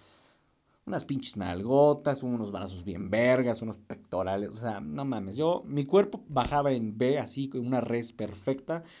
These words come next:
cintura preciosa, bonita, chiquita, así, yo me estaba poniendo delicioso. Pero fue un tiempo,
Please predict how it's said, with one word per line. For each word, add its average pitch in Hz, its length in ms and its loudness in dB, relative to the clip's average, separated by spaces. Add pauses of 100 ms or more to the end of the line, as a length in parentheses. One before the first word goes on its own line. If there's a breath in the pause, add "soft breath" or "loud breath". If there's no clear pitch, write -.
(100)
cintura 113 480 -4
preciosa, 147 680 -2
bonita, 131 580 -4
chiquita, 143 440 -8
así, 120 200 -6
yo 113 100 -6
me 175 60 -2
estaba 156 220 -4
poniendo 123 460 -4
delicioso. 87 760 -10 (1300 soft breath)
Pero 139 380 6 (120)
fue 147 260 2
un 170 140 -2
tiempo, 131 480 0